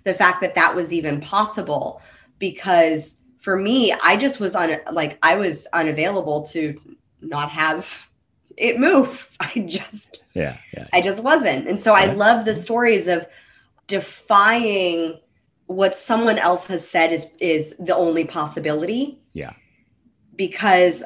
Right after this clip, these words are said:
Speaker 1: I don't think that there's only just one possibility.
Speaker 2: Right. Yeah, absolutely. And, you know, I mean, we're not talking about thinking your way into wellness, you know. W-,
Speaker 1: No.
Speaker 2: what, what we're saying is, and there's no guarantees here,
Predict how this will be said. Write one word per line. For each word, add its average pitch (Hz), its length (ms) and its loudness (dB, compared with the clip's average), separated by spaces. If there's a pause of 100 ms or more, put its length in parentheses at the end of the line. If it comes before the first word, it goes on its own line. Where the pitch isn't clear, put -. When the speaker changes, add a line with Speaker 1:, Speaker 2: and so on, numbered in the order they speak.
Speaker 1:
I 175 100 2
don't 175 240 -2
think 160 140 -8
that 156 200 -6 (140)
there's 160 260 -2
only 151 220 -4
just 139 220 -10
one 135 180 -6
possibility. - 840 -14 (280)
Speaker 2:
Right. 71 260 -12 (340)
Yeah, 71 200 -10
absolutely. 71 680 -10 (500)
And, 135 200 -6
you 180 60 -2
know, 98 160 2
I 107 80 -2
mean, 107 240 -2 (440)
we're 139 140 -2
not 220 160 -2
talking 110 300 -2
about 87 400 0 (500)
thinking 117 540 0
your 90 180 2
way 82 220 2
into 76 180 -8
wellness, 67 640 -8
you 85 60 -8
know. 65 320 -10
W-, 233 140 0
Speaker 1:
No. 170 540 4
Speaker 2:
what, - 40 -20
what - 100 -12
we're 101 80 -8
saying 185 460 -6
is, 90 260 -6
and 104 160 -6
there's 147 200 -8
no 117 80 -2
guarantees 92 540 -4
here, - 120 -6